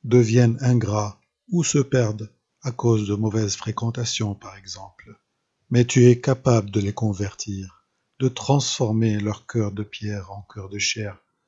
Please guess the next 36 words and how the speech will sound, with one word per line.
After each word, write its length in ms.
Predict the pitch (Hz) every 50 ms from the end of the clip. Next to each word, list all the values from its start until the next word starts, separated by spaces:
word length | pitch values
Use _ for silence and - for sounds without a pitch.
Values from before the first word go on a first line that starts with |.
| _
comme 260 | _ - 180 175 156 156
tu 160 | - 139 117
l'as 140 | 107 107 107
fait 500 | - - - 117 110 104 104 - _ _ _ _ _ _ _
pour 280 | - 131 123 123 - -
Augustin 680 | 127 113 117 113 107 - - - 117 110 104 104 117 120 127
grâce 560 | 117 110 110 113 113 107 104 - - - -
aux 140 | - 127 117
prières 440 | - - - 113 101 101 95 90 92
de 100 | 101 101
sa 200 | - - - 110
maman, 480 | 101 101 98 98 98 98 98 98 95 _ _
Sainte 380 | - - 110 101 98 - -
Monique. 560 | 104 101 95 95 95 95 98 101 98 - - - _ _ _ _ _ _ _ _ _ _ _
Oui, 160 | 131 117 117
Seigneur, 520 | 113 - 127 117 113 110 110 113 110 110 110
nous 100 | 113 113
prions 440 | - - - 113 104 107 110 107
pour 260 | 95 - 123 107 - _
tous 120 | - 110
ces 220 | 101 - 113 104 98
enfants 360 | 101 101 101 - 110 107 104
perdus. 600 | 104 101 107 98 90 90 92 98 98 95 95 _ _ _ _ _ _ _ _ _ _ _ _ _
Viens 260 | - 104 113 120 123 127
les 220 | 127 120 101 117
éclairer, 460 | 127 120 - 113 113 107 127 123 123
Seigneur, 760 | 120 - - 123 117 117 120 123 123 120 113 - - _ _ _ _ _ _ _ _
afin 320 | - 127 117 - 131 127 120
qu'ils 200 | 127 127 120 -
comprennent 640 | - 123 117 113 - - 117 113 113 113 110 107 107
qu'il 160 | - - 113 107
n'existe 480 | 107 101 95 104 98 98 - - 117
pas 260 | 107 - - 113 107
de 140 | 98 101 104
parents 420 | 98 - - 104 95 98 101 98 95 -
parfaits, 580 | 98 104 - - - - 113 101 98 95 98